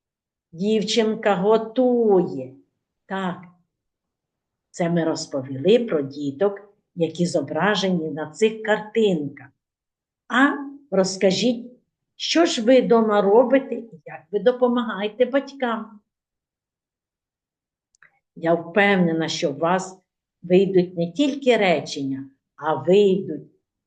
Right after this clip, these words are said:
цілі розповіді, цілі оповідання, тому що багато можна розповісти, як ви допомагаєте батькам вдома.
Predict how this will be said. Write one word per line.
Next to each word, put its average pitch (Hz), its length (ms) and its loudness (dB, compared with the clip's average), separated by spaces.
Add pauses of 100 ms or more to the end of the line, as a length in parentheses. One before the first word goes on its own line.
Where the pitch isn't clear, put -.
(260)
цілі 277 800 2
розповіді, 196 1000 0
цілі 190 360 0
оповідання, 214 1160 0 (380)
тому 185 220 2
що 180 220 2
багато 160 640 -4
можна 160 460 -4
розповісти, 143 960 -6 (300)
як 165 300 0
ви 147 100 -12
допомагаєте 170 920 -6
батькам 160 640 -4
вдома. 156 760 2